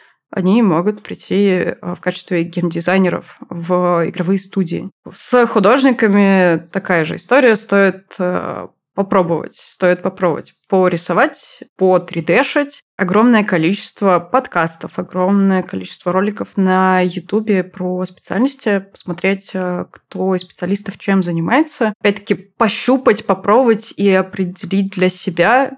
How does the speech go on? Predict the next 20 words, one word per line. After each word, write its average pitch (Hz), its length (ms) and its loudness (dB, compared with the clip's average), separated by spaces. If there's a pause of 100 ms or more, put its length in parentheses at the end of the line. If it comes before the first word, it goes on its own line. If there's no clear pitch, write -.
(120)
а, 208 520 -6
что 202 360 -2
тебя 190 280 -4
цепляет 185 540 -4
больше 175 280 -6
всего. - 440 -8 (520)
Соответственно, 254 460 2
да, 247 120 4
самое 202 260 2
главное – 220 300 4
ознакомиться 190 880 0
со 175 360 0
специальностями. 202 840 0 (240)
Вдруг 302 180 0
вообще 220 240 0
понравится 208 540 0
продюсирование. 175 920 0
Вот - 160 -8
есть, 214 340 0
а, 185 500 2